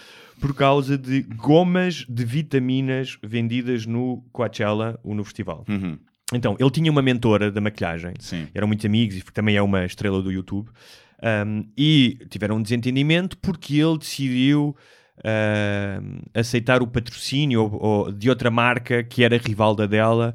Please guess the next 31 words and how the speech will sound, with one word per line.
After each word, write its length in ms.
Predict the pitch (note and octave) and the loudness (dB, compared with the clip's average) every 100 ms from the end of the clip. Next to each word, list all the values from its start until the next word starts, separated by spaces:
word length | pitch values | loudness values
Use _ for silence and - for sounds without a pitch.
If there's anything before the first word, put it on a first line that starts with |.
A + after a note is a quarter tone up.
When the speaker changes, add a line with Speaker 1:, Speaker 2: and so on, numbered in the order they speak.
| - | -6
Speaker 2:
Hum. 200 | G2 F#2 | -6 -4
Speaker 1:
e 100 | F#2 | 2
ela 220 | A#2 A2+ G#2+ | 4 4 4
diz 380 | A#2 A#2 A#2 | 4 4 2
que 680 | - A2 A2 G#2 G#2 G2+ G2 _ _ _ - | -4 -2 2 2 2 -2 -6 _ _ _ -6
primeiro 240 | A2+ D3 | 2 2
começou 220 | E3 D3+ D3+ | 2 0 2
a 20 | |
dizer 140 | C#3 | 2
que 100 | A#2+ | 4
ele 160 | C3+ B2+ | 4 4
a 40 | |
tinha 200 | A#2+ B2+ | 2 -2
traído, 360 | A#2+ G#2+ F#2 D#2+ - | 0 0 -2 -6 -14
não 140 | - F#2 | -8 -6
é? 40 | |
Speaker 2:
Uhum. 80 | E2+ | -6
Speaker 1:
Portanto, 440 | E2+ F#2+ F2+ F#2 | -6 -8 -8 -6
aqui 240 | G2 - A#2 | -6 0 2
o, 60 | A2+ | 2
o 140 | G#2 | 2
lado 360 | A2 A2 G2 G2 | 4 4 4 -4
superficial 600 | - G2+ - G#2+ A2+ G2+ | -8 -10 -8 -6 -2 -2
e 20 | F#2+ | -4
frívolo 460 | - G#2+ F#2 G#2+ | -2 -2 -2 -4
Speaker 2:
Sim. 40 | G2+ | -4
Speaker 1:
de, 360 | G2 F#2+ F#2 F#2 - _ - | -6 -6 -6 -10 -20 _ -4
de 160 | G#2 | 2
amiguinhas 460 | A2+ A#2 A2+ A#2 G2+ | 4 6 4 2 2
de 60 | G#2+ | 0
liceu. 460 | G#2 - F2 F2 | -2 -2 -4 -4